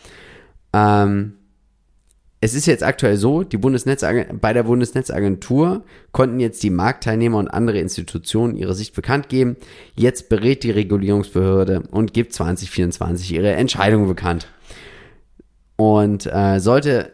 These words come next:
eins und eins ausgebremst werden, ich zitiere, können hieraus für VerbraucherInnen und Verbraucher sowie für die Wirtschaft vielfältige Nachteile, wie zum Beispiel höhere Preise, eine schlechte Netzqualität und ein schlechter Netzausbau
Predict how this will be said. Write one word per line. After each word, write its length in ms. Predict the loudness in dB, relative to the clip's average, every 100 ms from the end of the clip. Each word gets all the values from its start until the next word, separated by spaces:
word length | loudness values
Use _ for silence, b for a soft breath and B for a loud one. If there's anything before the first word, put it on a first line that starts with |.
| _
eins 220 | 0 0 0
und 60 |
eins 300 | -4 -4 -2
ausgebremst 580 | 0 0 0 0 0 0
werden, 200 | 0 0
ich 180 | -2 -6
zitiere, 560 | -6 -2 0 2 -2 -6 _ _ _ _ _ _ -10
können 220 | 0 2 2
hieraus 380 | 0 0 0
für 100 | -2 -6
VerbraucherInnen 960 | -6 0 2 2 -2 0 2 4 2 -6 B B
und 200 | B -2
Verbraucher 640 | -2 -2 0 2 2 -2 -4 B B B
sowie 420 | -4 -2 0 -2
für 180 | -2 -4
die 120 | -4 -2
Wirtschaft 380 | -2 -2 -6
vielfältige 720 | -8 0 0 2 0 -2 -4 -4
Nachteile, 720 | -4 -4 -4 -8 -8 -8 -8
wie 280 | -4 -2 -2
zum 180 | -4 -2
Beispiel 300 | -2 -2 -2
höhere 220 | -2 -4
Preise, 460 | -4 -2 0 0 -2
eine 180 | -4 -4
schlechte 380 | -6 -6 -4
Netzqualität 720 | -2 -2 -4 -4 -2 -2 -2 -2
und 60 |
ein 120 | -4
schlechter 420 | -4 -6 -4 -4 -4
Netzausbau 1000 | -2 0 0 -4 -4 -4 -4 -6 -6